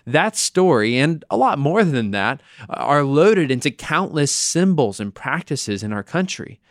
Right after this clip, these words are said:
The flag, the national anthem, fireworks, bands playing marches, Fourth of July speeches.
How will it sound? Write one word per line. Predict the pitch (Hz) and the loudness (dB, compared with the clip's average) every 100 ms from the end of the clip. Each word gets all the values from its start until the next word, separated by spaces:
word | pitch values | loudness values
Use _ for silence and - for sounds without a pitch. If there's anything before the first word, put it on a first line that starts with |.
| _ | _
The | 120 | -8
flag, | - - 196 90 - - _ - 113 | -4 0 0 -2 -4 -16 _ -20 -6
the | 127 | 0
national | 147 165 - 165 | 2 2 2 0
anthem, | 156 180 - 90 | 0 -2 -4 -6
fireworks, | - 151 180 196 139 - 50 - - - - | -2 2 2 2 0 -4 -12 -16 -20 -20 -4
bands | 117 165 190 180 | 0 2 2 2
playing | - - 196 196 180 160 | -2 -2 0 2 2 0
marches, | 170 190 190 135 104 | 0 -2 -2 -4 -6
Fourth | - 185 190 185 | 0 2 2 0
of | |
July | 156 170 165 180 170 | 0 2 4 2 0
speeches. | - - 190 196 185 - 73 85 - | -4 -8 -6 -4 -4 -6 -6 -12 -18